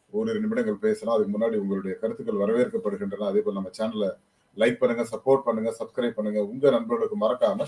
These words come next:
ஷேர் பண்ணுங்க. என்னப்பா அது, எப்ப பார்த்தாலும் வந்து மணிமேகலை டாபிக் தானா அப்படிங்கிற மாதிரி இருக்கு.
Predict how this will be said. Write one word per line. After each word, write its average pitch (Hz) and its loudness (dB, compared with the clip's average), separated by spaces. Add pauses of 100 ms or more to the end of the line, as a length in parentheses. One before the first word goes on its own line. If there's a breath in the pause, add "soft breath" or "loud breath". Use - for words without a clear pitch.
ஷேர் 101 0
பண்ணுங்க. 92 -12 (2250)
என்னப்பா 151 8
அது, 127 8
எப்ப 120 0
பார்த்தாலும் 135 8
வந்து 139 4
மணிமேகலை 123 4
டாபிக் 113 0
தானா 113 2
அப்படிங்கிற 101 0
மாதிரி 101 2
இருக்கு. 139 -2